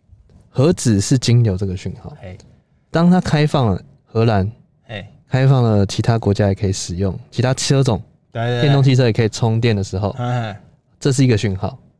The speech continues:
Speaker 1: 第二个讯号呢，就是说，哦，你在车用系统的界面，
Speaker 2: 对。
Speaker 1: 大家都可以共用。
Speaker 2: 啊。
Speaker 1: 他不是说O T A平台大家一起用吗？
Speaker 2: 啊，对，就是，我就是告诉你，我平台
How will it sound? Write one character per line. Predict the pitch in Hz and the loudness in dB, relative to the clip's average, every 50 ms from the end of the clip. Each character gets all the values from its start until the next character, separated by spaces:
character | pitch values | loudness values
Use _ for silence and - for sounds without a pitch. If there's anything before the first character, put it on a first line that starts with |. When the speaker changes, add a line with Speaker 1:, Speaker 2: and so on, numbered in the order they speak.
| _ _ _ _ _ _ _ _ | _ _ _ _ _ _ _ _
Speaker 1:
第 | - 202 196 | 0 2 2
二 | 185 | 4
个 | 170 | 4
讯 | 151 170 156 | 4 4 4
号 | 156 156 147 | 4 4 4
呢， | 127 120 117 | 2 2 2
就 | 120 135 | 2 4
是 | 131 131 | 4 4
说， | 127 135 127 123 - - | 4 4 2 2 0 0
哦， | - 160 208 202 - - _ _ _ _ - | 0 2 2 0 0 -4 _ _ _ _ -2
你 | - 113 107 | 0 0 2
在 | - 170 | 2 0
车 | 165 - - 165 156 | 0 0 2 2 2
用 | 151 147 143 | 4 4 4
系 | - 165 123 | 2 2 2
统 | 113 101 | 2 2
的 | 87 95 | 2 0
界 | - - 139 117 101 | 0 0 0 0 2
面， | 98 107 104 - - - - | 2 0 -2 -2 -4 -10 -18
Speaker 2:
对。 | - 98 - - _ _ | -18 -18 -18 -18 _ _
Speaker 1:
大 | - 139 131 | -2 0 0
家 | 127 123 | 2 2
都 | 123 123 | 2 2
可 | 123 | 0
以 | 104 | 0
共 | 92 - 101 90 90 | -2 -2 -4 -4 -4
用。 | 95 90 - 117 _ _ _ | -4 -6 -8 -10 _ _ _
Speaker 2:
啊。 | _ - 156 185 208 208 214 202 - | _ -4 -2 -2 0 0 -2 -2 -2
Speaker 1:
他 | - 170 170 | 0 0 2
不 | 165 | 2
是 | 160 | 4
说 | 151 170 160 | 2 2 2
O | 143 147 143 | 2 2 4
T | 147 147 143 | 4 4 4
A | 135 | 4
平 | 127 113 | 4 4
台 | 107 101 101 | 2 2 2
大 | 107 110 | 2 0
家 | 107 | 0
一 | 107 | 0
起 | 101 98 | 0 -2
用 | 92 98 95 90 | -2 -2 -2 -2
吗？ | 85 - | -2 -4
Speaker 2:
啊， | 127 | -4
对， | - 147 139 | -6 -6 -8
就 | 147 151 | -8 -8
是， | 143 147 143 135 127 104 - - - _ _ _ | -10 -10 -10 -12 -12 -14 -18 -20 -20 _ _ _
我 | 156 151 156 | -6 -4 -2
就 | 151 196 202 196 | -2 -2 -2 -2
是 | 196 202 | -2 -2
告 | 185 202 190 | 0 -2 -2
诉 | 175 196 | -2 -4
你， | 175 147 | -4 -4
我 | 123 110 107 113 | -4 -6 -6 -8
平 | - 135 127 139 | -10 -10 -10 -8
台 | 135 135 127 123 127 | -4 -4 -4 -4 -6